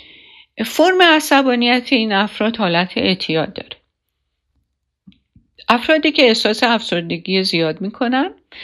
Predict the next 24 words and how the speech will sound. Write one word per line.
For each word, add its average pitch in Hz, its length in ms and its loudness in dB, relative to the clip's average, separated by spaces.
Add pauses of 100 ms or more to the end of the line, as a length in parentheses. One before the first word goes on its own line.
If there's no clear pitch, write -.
(200)
و 220 100 4
معمولاً 214 540 2
از 254 100 0
زندگیشون 185 640 -2
کسلن. - 580 -6 (760)
هر 370 200 4
چند 254 460 -2 (180)
وقت 202 380 0
یه 190 140 2
دفعه 180 340 -2
به 269 100 2
صورت 202 400 0
اعتیادگونه 196 960 0 (320)
محیطشون 233 580 -2
رو 240 60 -2
متش-، 202 460 -2 (440)
متشنج 170 920 0
می‌کنن - 480 -6 (280)
با 190 100 4
دعوا 175 400 2
راه 165 220 -4
انداختن 180 560 -2
و 226 60 0
برون-، 175 640 -4